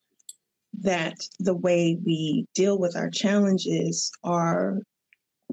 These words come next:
the way that we saw modeled for us. You talked about modeling, and I talk a lot about modeling. And thank you, Des, for modeling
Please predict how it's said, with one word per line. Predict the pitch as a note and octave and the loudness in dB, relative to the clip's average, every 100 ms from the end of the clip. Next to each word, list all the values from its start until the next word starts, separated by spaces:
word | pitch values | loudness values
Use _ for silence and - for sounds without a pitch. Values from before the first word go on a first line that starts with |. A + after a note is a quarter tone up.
| - | -4
the | F#3 | 0
way | F3 F#3 F#3 | 2 2 2
that | F3+ F#3 | 0 -2
we | |
saw | F3 - E3+ | -2 -2 0
modeled | E3 D#3 D#3 E3+ | 2 0 -2 -4
for | - E3+ | -4 -4
us. | F3 | -4
You | E3+ | -4
talked | D#3+ E3 | -4 -4
about | E3+ D3+ - | -4 -4 -2
modeling, | C#3+ - - - - - - | -2 -2 -4 -2 -4 -6 -4
and | F3 D3+ D#3+ | -2 0 -2
I | - - | -4 -4
talk | E3 E3 - | -6 -6 -4
a | |
lot | D#3+ D#3 - | -2 -2 -4
about | E3 D#3+ - | -6 -6 -2
modeling. | D#3+ D#3 - - - - | 0 0 -2 -2 0 0
And | E3 E3 E3 E3+ | 0 2 2 2
thank | E3 E3+ | 0 0
you, | |
Des, | E3+ D#3+ E3 F3 - - - | 0 2 0 -2 -6 -10 -4
for | F3 F3+ | 0 4
modeling | G#3 G#3+ G#3+ F#3+ F3 F#3 | 4 4 2 2 2 0